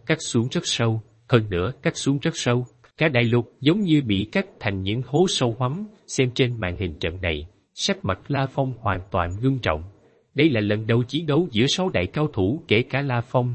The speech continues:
trong lần tư cách chiến này. Lúc trước La Phong đã thấy rất nhiều lần Lan Nhân Khắc La Phu chiến đấu, đều là trong nháy mắt giải quyết đối thủ rồi chiến thắng, căn bản không cách nào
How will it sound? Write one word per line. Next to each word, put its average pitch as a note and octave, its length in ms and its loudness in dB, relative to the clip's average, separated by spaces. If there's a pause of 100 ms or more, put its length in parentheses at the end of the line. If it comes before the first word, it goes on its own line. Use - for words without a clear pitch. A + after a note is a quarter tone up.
trong A#2+ 200 0
lần E2+ 280 -2
tư A#2 120 4
cách C3 240 -4
chiến C3+ 220 0
này. D2+ 180 -4 (380)
Lúc A3 260 2
trước A#3 180 0
La C#3+ 120 2
Phong D3+ 380 -2
đã B2+ 120 2
thấy D#3+ 280 0
rất A3 200 0
nhiều A#2 200 4
lần A2 320 0
Lan C#3+ 160 0
Nhân C#3 280 0
Khắc - 240 -4
La C3 120 0
Phu C#3+ 220 0
chiến D3+ 240 -4
đấu, E3 300 0 (280)
đều F#2+ 260 2
là F2+ 140 -2
trong A2+ 240 -2
nháy B2+ 160 0
mắt F#3 240 -6
giải F#2+ 240 0
quyết F#3+ 220 0
đối C#3+ 220 2
thủ F#2+ 380 -2
rồi E2+ 160 -2
chiến B2 240 -2
thắng, A2 280 -6 (260)
căn A#2 200 -2
bản F2 220 -4
không A2+ 240 -2
cách - 180 -4
nào D2 180 -6